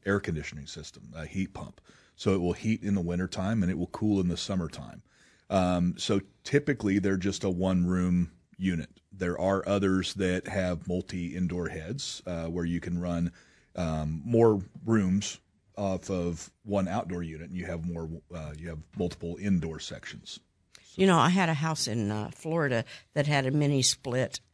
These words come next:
Speaker 2: in a converted garage.
Speaker 1: Mm-hmm.
Speaker 2: Uh, and it had, like,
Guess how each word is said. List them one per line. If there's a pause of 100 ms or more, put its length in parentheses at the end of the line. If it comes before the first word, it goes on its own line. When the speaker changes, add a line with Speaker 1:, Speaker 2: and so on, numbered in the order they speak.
(440)
Speaker 2:
in (800)
a
converted
garage. (280)
Speaker 1:
Mm-hmm. (680)
Speaker 2:
Uh, (480)
and
it
had, (220)
like,